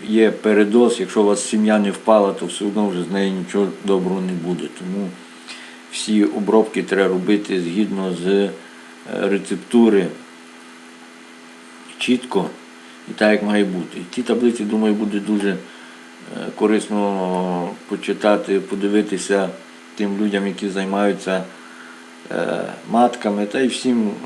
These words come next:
е, решту людям, які займаються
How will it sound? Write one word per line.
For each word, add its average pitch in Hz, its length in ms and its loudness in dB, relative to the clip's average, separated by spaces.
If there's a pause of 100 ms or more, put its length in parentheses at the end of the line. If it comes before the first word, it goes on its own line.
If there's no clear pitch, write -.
(160)
е, 110 380 -2 (460)
решту 107 540 2 (180)
людям, 107 360 0
які 107 320 -4 (4000)
займаються 95 680 4